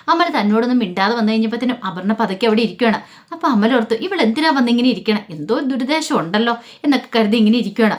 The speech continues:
അമൽ മൈൻഡ് ചെയ്യാൻ പോയില്ല. ആ സമയം അപർണ ചോദിച്ചു, "അല്ല, അമലിന് ചായ വേണമെന്ന് ചോദിക്കുക."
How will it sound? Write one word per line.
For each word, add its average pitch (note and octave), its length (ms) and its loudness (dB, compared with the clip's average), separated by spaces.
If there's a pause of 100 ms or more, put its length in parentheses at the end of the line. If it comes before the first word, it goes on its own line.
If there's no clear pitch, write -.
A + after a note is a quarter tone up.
(140)
അമൽ D#3 200 -6
മൈൻഡ് F#3+ 220 -2
ചെയ്യാൻ A3 240 4
പോയില്ല. G3+ 340 0 (140)
ആ F3 60 -10
സമയം G3 300 -2
അപർണ F3 220 -2
ചോദിച്ചു, G#3 340 0
"അല്ല, F#3 280 -4 (240)
അമലിന് E3+ 340 -2
ചായ G3+ 320 2
വേണമെന്ന് A#3+ 300 2
ചോദിക്കുക." A#3 240 0